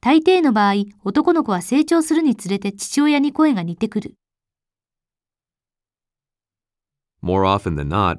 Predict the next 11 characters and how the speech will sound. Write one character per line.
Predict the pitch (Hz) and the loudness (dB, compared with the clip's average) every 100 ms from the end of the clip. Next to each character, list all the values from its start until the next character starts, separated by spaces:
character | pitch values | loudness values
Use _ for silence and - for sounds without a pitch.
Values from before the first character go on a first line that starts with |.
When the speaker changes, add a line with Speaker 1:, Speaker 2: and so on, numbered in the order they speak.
| - | -8
Speaker 2:
boys | 95 101 98 90 | 0 0 0 -2
start | 95 85 | -4 -4
to | 87 | -6
sound | - 87 82 | -4 -4 -2
like | 82 78 | -4 -4
their | 76 | -6
fathers | 71 123 147 107 73 65 | -4 -2 0 0 -4 -6
as | 73 69 | -8 -8
they | 76 67 | -8 -6
grow | 78 73 | -6 -6
up. | 87 78 | -6 -8